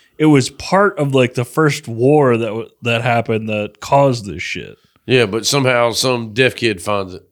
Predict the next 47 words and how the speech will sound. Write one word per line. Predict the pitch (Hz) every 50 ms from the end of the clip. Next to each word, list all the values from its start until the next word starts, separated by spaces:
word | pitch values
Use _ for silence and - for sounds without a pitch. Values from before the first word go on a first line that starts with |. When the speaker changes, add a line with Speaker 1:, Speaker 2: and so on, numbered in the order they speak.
| _ -
Speaker 1:
Yes. | 107 95 - - - - _ _ _ _
Speaker 2:
You | 107 113 113
know, | 113 113 117 117
just | 113 110 107 - - _ _ _ _ _ -
happenstance. | 101 139 143 143 135 110 - - - 113 104 92 82 - _ - - - - _ _ _ -
Speaker 1:
Yep. | 101 110 127 - _ _ _ _ _
Speaker 2:
He | - 131
stumbled | 131 - 185 202 208 175 156
on | 156 151 151
it | 165 135
'cause | 139 143 135 131
y'all | 151 156 156 151 151
were | 147 147
fucking | 143 - 190 165 139 147 143 135
with | 131 127 123
him, | 120 117 123 123 _ _ _ _ _ _
'cause | - 139 147
y'all | 170 165 -
couldn't | - 220 247 254
let | 247 240
him | 233 190
play | 143 196 240 247
this | 220 - -
fucking | - 240 202 - - 160 151
game. | 160 190 185 156 143 131 131 131 135 - _ _ _ _ _ -
You | 151
had | 170
to | 151 139
come | - - 185 196 196
in | 196 180 139
hard | 147 170 180 190 185
in | 185
the | 185
paint | 147 - - 170 165 160 160 160
with | 156 139
your | 123 107
goddamn | 98 139 143 143 156 151 139 151 156 151 151
fucking | 143 - 170 165 - - - 151 147 143 139 - _ _ _ _
Speaker 1:
Like, | - 131 123 131 - -
Speaker 2:
weapons | 131 151 156 151 143 131 117 110
and | 110 101
shit. | - - - 117 117 113 123
Speaker 1:
he | 139 208 269
stumbles | - - - - - - - 190 180 - 208 175 196
upon | - 135 135 139 135 135 139
it | 139 127 123 110 - _ _ _ _
by | 127 113 117 120 120 120 117 113 113 110 107 110 107